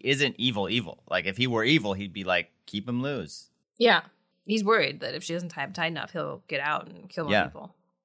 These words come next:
Speaker 2: Meanwhile, Principal Wood is strong-arming some vandal boys in his office when Dawn knocks on the door to let him know that Buffy isn't coming to work today.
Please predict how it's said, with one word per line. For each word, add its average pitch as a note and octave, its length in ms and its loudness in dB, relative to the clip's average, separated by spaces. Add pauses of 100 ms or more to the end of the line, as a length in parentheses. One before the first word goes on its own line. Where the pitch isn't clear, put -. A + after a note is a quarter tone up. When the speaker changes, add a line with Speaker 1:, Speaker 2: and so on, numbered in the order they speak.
(440)
Speaker 2:
Meanwhile, C4+ 340 4
Principal D4 380 0
Wood F#3 340 2
is E3 440 -4
strong-arming E3+ 880 2
some E3 200 -6
vandal F3 320 -2
boys D3 320 -10
in D#3+ 100 -10
his D3+ 120 -8
office - 560 -8
when D3 340 -10
Dawn A3 300 6
knocks A3 260 -4
on G3+ 100 0
the G3 60 0
door D3+ 320 -4
to D#3 120 -10
let C#3+ 120 -2
him F3 120 -6
know D#3 120 -4
that D#3 140 -10
Buffy G3+ 300 -4
isn't F#3 240 -8
coming E3 260 -8
to G#3 100 -8
work A3+ 220 -8
today. - 300 -8